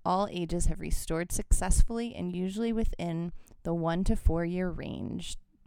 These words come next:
um, typically given. The time it takes generally depends on how tightly cut a man is or how much skin he has to grow, his overall health, and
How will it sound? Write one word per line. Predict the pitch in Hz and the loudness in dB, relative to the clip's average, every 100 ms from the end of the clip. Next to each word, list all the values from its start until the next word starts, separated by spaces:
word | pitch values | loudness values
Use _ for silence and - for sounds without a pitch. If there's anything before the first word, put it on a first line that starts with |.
| _ - - - _ _ _ _ - - _ _ 180 | _ -20 -20 -20 _ _ _ _ -20 -20 _ _ -6
um, | 170 165 170 | -4 -4 0
typically | - - 185 - 175 | 2 2 0 -4 -8
given. | 160 - - - - - - - - | -6 -8 -8 -8 -10 -12 -20 -12 -2
The | 185 | 4
time | - 190 | 4 4
it | 247 247 | 2 4
takes | 233 - | 4 2
generally | - 180 196 220 277 | 0 0 2 2 0
depends | 285 214 180 | 0 0 0
on | 180 170 | 0 0
how | 165 165 | -2 6
tightly | - 185 - 220 | 6 6 -2 -4
cut | - 180 - | -2 -2 -4
a | 180 | -4
man | 175 170 170 175 - | -2 -2 -4 -6 -6
is | - 262 180 165 190 208 - - - - - | -2 0 2 0 0 -2 -4 -8 -18 -20 -8
or | 175 | -4
how | 175 185 | -2 -2
much | 170 - | -2 2
skin | - - - 226 226 | 2 0 -2 0 2
he | 202 185 | 0 -2
has | 180 175 - | -4 -4 0
to | - | 0
grow, | 156 160 202 190 147 156 185 - - - | 0 -2 0 0 0 -2 0 -2 -2 -6
his | 190 175 | -4 -2
overall | 82 - 156 156 | 0 0 -2 -4
health, | - 226 285 - - - - - _ | -4 0 2 2 0 -4 -10 -20 _
and | - 214 | -6 -6